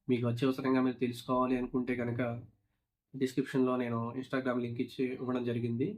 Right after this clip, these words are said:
మీరు అక్కడి నుంచి స్టార్ట్ చేస్తే నేను ట్వంటీ ఫోర్ అవర్స్ అవైలబుల్‌గా ఉంటాను. మీకు మీ ప్రాబ్లమ్స్, ఆ, నేను సొల్యూషన్ చెప్పగలను, మీకు రిప్లై ఇస్తాను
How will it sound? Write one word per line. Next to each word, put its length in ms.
మీరు 200
అక్కడి 220
నుంచి 140
స్టార్ట్ 240
చేస్తే 280
నేను 180
ట్వంటీ 240
ఫోర్ 160
అవర్స్ 220
అవైలబుల్‌గా 440
ఉంటాను. 320
మీకు 240
మీ 160
ప్రాబ్లమ్స్, 680
ఆ, 100
నేను 200
సొల్యూషన్ 520
చెప్పగలను, 540
మీకు 200
రిప్లై 320
ఇస్తాను 340